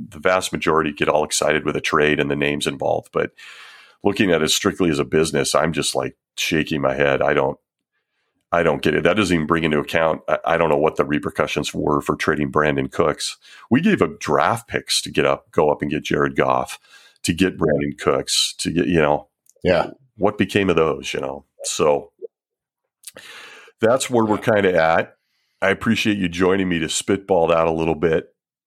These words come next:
Speaker 1: this morning. Um, I know,
Speaker 2: Yeah.
Speaker 1: I know later this
Speaker 2: Sure,
Speaker 1: week, we're gonna
Speaker 2: sure.
Speaker 1: talk a little bit about Tom Brady, goat or loat, and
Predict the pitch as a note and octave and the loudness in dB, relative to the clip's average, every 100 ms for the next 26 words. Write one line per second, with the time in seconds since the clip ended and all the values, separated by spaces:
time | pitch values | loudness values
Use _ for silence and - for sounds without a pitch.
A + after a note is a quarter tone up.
0 | _ F2+ E2 - F2 E2 D#2+ F2 F#2+ G2 | _ -8 -6 -2 0 0 0 -2 -4 -10
1 | - E2 D#2 D#2+ E2+ F2 F2+ F2+ E2 - | -4 0 2 2 2 2 2 2 -2 -8
2 | - _ _ _ - G#2 G#2+ - - - | -14 _ _ _ -4 0 2 0 -6 -16
3 | - G2 A2 G2+ G#2 F#2 F2+ - G2 G#2 | -2 2 4 2 2 0 0 2 2 2
4 | F#2 - - F2+ F#2 F2 F2 E2+ F2 E2 | 2 2 2 0 0 -2 -2 0 0 -2
5 | D#2 E2 D#2 E2+ - _ _ _ _ _ | 0 2 2 0 -6 _ _ _ _ _
6 | _ _ - - F#2+ F#2+ F2 F2 F2 E2+ | _ _ -14 0 2 2 2 0 2 2
7 | F2 E2+ E2 _ _ _ - F#2+ F#2 G2 | 0 -2 -8 _ _ _ 0 2 2 0
8 | A#2 F#2+ D#2+ D#2 F2 E2 E2 - - _ | -6 -4 -4 0 2 2 2 -4 -12 _
9 | _ _ _ _ _ _ - F2+ F2 F#2 | _ _ _ _ _ _ -2 2 2 2